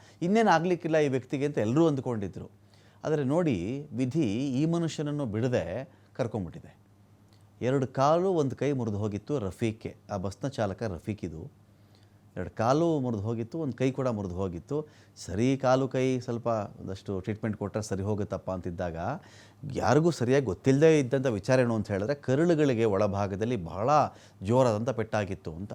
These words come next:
ರಾತ್ರಿ ಹನ್ನೆರಡು ಗಂಟೆ ವೇಳೆಗೆ ಏನು ಮಾಡ್ತಾರೆ, ಆಪರೇಷನ್ ಮಾಡಿದ್ದಾರೆ ಕಿಮ್ಸ್ನ ವೈದ್ಯರು,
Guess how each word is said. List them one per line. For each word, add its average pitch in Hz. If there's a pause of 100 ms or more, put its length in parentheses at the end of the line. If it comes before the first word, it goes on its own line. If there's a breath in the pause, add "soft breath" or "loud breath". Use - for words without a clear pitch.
(600 soft breath)
ರಾತ್ರಿ 123
ಹನ್ನೆರಡು 147
ಗಂಟೆ 160
ವೇಳೆಗೆ 127
ಏನು 117
ಮಾಡ್ತಾರೆ, 107
ಆಪರೇಷನ್ 117
ಮಾಡಿದ್ದಾರೆ 101
ಕಿಮ್ಸ್ನ 107
ವೈದ್ಯರು, 95